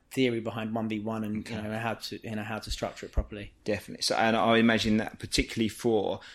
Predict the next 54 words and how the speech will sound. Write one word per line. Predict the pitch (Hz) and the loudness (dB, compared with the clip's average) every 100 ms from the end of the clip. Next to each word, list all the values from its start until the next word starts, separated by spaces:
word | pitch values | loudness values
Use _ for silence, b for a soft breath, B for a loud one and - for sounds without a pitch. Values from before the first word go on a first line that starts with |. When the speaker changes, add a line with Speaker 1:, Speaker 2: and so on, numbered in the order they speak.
| B - | B 2
Speaker 2:
newer, | 151 131 120 | 8 10 10
younger | 117 120 | 10 6
coaches | 104 117 113 104 | 6 4 4 0
that | 107 - | 0 0
are | |
starting | 113 117 110 82 110 | 0 2 -2 0 0
out | 110 | 0
on | 95 | -2
that | 101 - | -4 -2
journey, | 107 101 | -2 0
this | 104 104 | 2 0
would | 101 | 0
be | 98 | 0
ideal, | 95 92 101 | 0 2 6
Speaker 1:
Yeah, | 302 | 6
Speaker 2:
wouldn't | 190 170 | 8 8
Speaker 1:
but | 156 | 10
Speaker 2:
it? | |
I | |
Speaker 1:
like, | 143 - | 8 4
Speaker 2:
mean, | 135 | 2
Speaker 1:
but | 143 | 2
Speaker 2:
uh, | |
but | - | 0
also | - 139 123 | 4 6 6
experienced | 98 120 107 | 2 -2 2
Speaker 1:
yeah, | 240 | 6
Speaker 2:
ones | 214 | 8
Speaker 1:
but | 170 | 8
Speaker 2:
as | |
Speaker 1:
also, | 170 - | 8 8
like | 139 135 | 8 6
we | |
just | 135 139 | 2 4
said, | 156 139 | 6 6
you | 117 | 4
know, | 117 | 0
it's | 120 113 - | 8 8 8
like, | 123 120 | 2 0
you | 113 | -2
know, | 127 | -2
you're | 123 | 0
not | 135 | 0
gonna | - 120 | 0 0
get | 117 117 | 2 2
any | 123 | 2
of | 113 | 0
this | 107 | -2
on | 123 | -2
an | 113 | -2
F | 110 - | -4 -4
A | |
course. | 107 - 104 - | -4 -4 -6 -2
Speaker 2:
No. | 101 | -2